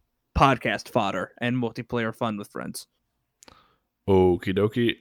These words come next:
Speaker 2: I, I don't know what Mark could possibly have up his sleeves, but mine isn't that exciting. But I'll try and add a spin to it. Uh, well, here's a bonus one before any games. I saw Top Gun Maverick, and just everyone should see it,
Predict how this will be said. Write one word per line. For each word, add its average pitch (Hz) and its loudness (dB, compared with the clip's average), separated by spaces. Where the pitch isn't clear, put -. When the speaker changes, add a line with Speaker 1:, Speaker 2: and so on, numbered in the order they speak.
Speaker 2:
I, 110 4
I 135 8
don't 135 12
know 120 8
what 104 6
Mark 95 0
could 95 2
possibly 95 4
have 92 0
up 87 0
his 90 -4
sleeves, 90 0
but 90 0
mine 110 2
isn't 92 0
that 90 -2
exciting. 82 -4
But 92 2
I'll 87 6
try 101 0
and 95 0
add 92 0
a 85 -6
spin 90 -2
to 80 -4
it. - -8
Uh, 90 2
well, 127 10
here's 151 8
a 143 8
bonus 110 4
one 87 -2
before 90 0
any 90 -4
games. 85 -6
I 131 10
saw 131 6
Top 101 2
Gun 90 -2
Maverick, 82 -4
and 92 0
just 98 0
everyone 95 4
should - -6
see 82 0
it, 76 -6